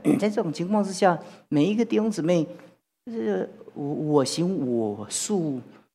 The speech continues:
就是，就是照他的心要，就，他高兴就，就是，你怎么样？这，这，就不来了嘛？就，就，就，就不来了嘛？怎么样嘛？那我们 <clears throat> 有一个弟兄晚上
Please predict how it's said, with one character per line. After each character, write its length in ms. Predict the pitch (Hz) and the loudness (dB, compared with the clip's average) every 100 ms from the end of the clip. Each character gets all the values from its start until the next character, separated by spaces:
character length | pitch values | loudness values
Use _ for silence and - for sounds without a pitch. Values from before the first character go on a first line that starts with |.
| _ _ _ _ _ _ _ _ _ _ | _ _ _ _ _ _ _ _ _ _
就 100 | - | -4
是， 140 | 277 - | -2 0
就 100 | 294 | 4
是 60 | |
照 140 | - 262 | 4 6
他 160 | 262 | 4
的 100 | 247 | 2
心 220 | - 247 | 2 4
要， 160 | 247 202 - - - | 6 6 2 -12 -12
就， 140 | 254 254 - | -10 -10 -6
他 120 | 302 | -6
高 180 | 294 - | -2 -6
兴 180 | - 285 | 0 0
就， 80 | - | 0
就 160 | 262 - | -12 -12
是， 200 | - - - _ _ _ _ _ _ _ _ _ _ _ _ | -20 -20 -20 _ _ _ _ _ _ _ _ _ _ _ _
你 100 | 175 | 2
怎 120 | 185 | 4
么 60 | 190 | 4
样？ 100 | 196 | 6
这， 100 | 240 196 - | 4 4 10
这， 140 | 240 175 - - - - | 10 10 0 -12 -16 -12
就 120 | 160 | -4
不 100 | 165 | 10
来 160 | 214 139 | 12 12
了 100 | 135 | 10
嘛？ 140 | 123 | 4
就， 140 | 143 147 | -2 0
就， 120 | 165 | 0
就， 280 | 139 - 143 | 0 -6 -4
就 100 | 139 | 0
不 140 | 131 | 4
来 140 | 120 101 | 4 4
了 100 | 104 | -2
嘛？ 60 | - | -8
怎 120 | - | -8
么 60 | 107 | -8
样 160 | - | -8
嘛？ 80 | - - _ _ _ _ _ _ _ _ | -12 -18 _ _ _ _ _ _ _ _
那 140 | 160 170 | 4 6
我 80 | 120 | 6
们 160 | 120 - - | 0 4 6
<clears throat> 160 | 113 | 6
有 120 | 117 117 | 6 4
一 100 | 135 | 4
个 120 | 143 - - - | 2 -2 -12 -2
弟 120 | 139 | 0
兄 180 | 135 127 | 0 -2
晚 120 | 92 | -2
上 240 | - 113 | -4 -6